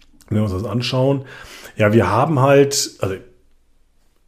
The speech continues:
wir kriegen natürlich kontinuierlich Gas geliefert, also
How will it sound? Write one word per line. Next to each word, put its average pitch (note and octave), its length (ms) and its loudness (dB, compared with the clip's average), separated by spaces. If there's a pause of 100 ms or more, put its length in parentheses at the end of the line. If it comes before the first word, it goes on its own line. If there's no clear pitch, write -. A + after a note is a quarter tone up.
(260)
wir G2+ 120 -8
kriegen C#3+ 220 -4
natürlich A2+ 340 -4
kontinuierlich A2+ 920 0
Gas G2+ 420 -2
geliefert, G2 500 -4
also E2 220 -16